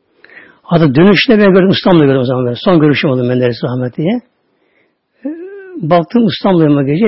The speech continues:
Bir kalabalık yol boyunda dizilmişler. Ne var? Dediler, Menderes gelecek buradan. Menderes gelecek böyle. Ben de orada bekledim orada. Çıkardı arada bir böyle başını böyle el sallıyor böyle muhtemelen böyle bak. Allah rahmet eylesin. Şehit oldu inşallah.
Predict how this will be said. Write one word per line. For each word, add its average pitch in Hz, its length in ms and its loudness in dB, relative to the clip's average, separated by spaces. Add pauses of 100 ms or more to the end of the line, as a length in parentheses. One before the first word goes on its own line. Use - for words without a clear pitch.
Bir 202 40 -4
kalabalık 175 520 0
yol 160 140 2
boyunda 131 260 2
dizilmişler. 127 560 -6
Ne 165 140 -2
var? 233 220 -2
Dediler, 175 220 0
Menderes 165 320 0
gelecek 131 220 -6
buradan. 117 220 -18 (640)
Menderes 143 280 0
gelecek 123 320 -8
böyle. 139 220 -4 (760)
Ben 185 140 0
de 170 60 2
orada 139 200 0
bekledim 139 340 -6
orada. 170 340 -4 (800)
Çıkardı 190 260 0
arada 170 240 2
bir 160 180 2
böyle 151 180 0
başını 156 320 -2
böyle 170 160 0
el 214 280 -4
sallıyor 135 260 -2
böyle 127 120 -4
muhtemelen 123 340 -6
böyle 120 120 -10 (100)
bak. - 240 -20 (1700)
Allah 135 240 0
rahmet 123 280 0
eylesin. 113 360 -10 (180)
Şehit 147 200 2
oldu 123 140 0
inşallah. 113 460 -6